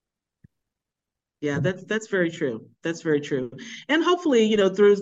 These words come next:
the podca-, through this podcast and just trying to increase awareness, we can help people. Maybe if, you know, if, if I'm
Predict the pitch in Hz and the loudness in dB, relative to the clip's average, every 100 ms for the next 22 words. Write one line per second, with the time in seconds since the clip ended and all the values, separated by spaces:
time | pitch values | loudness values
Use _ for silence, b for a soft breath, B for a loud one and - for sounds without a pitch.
0 | - 175 - - 202 202 202 208 185 214 | -2 -8 -8 -4 -4 -4 -8 -8 -4 -2
1 | 254 254 233 220 - 208 190 196 196 180 | -2 -2 -4 -4 -6 -8 -6 -8 -8 -6
2 | 170 180 180 _ _ _ _ _ - 240 | -4 -6 -8 _ _ _ _ _ -8 -2
3 | 226 226 226 214 208 208 190 165 175 175 | 0 0 -2 -2 -2 -2 -4 -2 -2 -2
4 | 175 160 196 202 208 175 170 - 196 185 | -6 -8 -8 -6 -4 -4 -6 -8 -8 -6
5 | 160 196 185 185 202 233 233 - 175 170 | -6 -8 -6 -2 0 0 -4 -6 -2 -2
6 | 170 - _ _ _ _ 196 175 - 180 | -2 -10 _ _ _ _ -6 -6 -4 -6
7 | 180 - 190 180 180 180 170 | -6 -6 -6 -4 -4 -2 -4